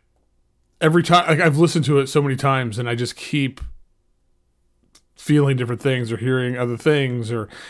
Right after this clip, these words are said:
and continuing to appreciate the, how well the sort of guest artists are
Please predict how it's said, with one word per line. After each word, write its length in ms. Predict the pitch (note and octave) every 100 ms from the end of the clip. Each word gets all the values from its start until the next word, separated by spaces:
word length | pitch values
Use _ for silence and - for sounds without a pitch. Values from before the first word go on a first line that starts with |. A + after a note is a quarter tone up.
| -
and 400 | C#3 C3 B2+ B2+ - _ _ _ _ _ _
continuing 600 | - C3+ D3+ D3 C#3+ C3+
to 120 | C3 C3
appreciate 720 | - D3 - C3+ B2+ - _
the, 260 | C3+ A#2+ - - -
how 180 | - A#3
well 500 | E3+ D3+ D#3 F3 F#3
the 380 | D#3+ D3+ C3+ C3
sort 220 | - D3
of 100 | B2+
guest 360 | - C3 C3+ -
artists 540 | C#3+ D3 D3+ - - - -
are 400 | C#3 C#3 C3 B2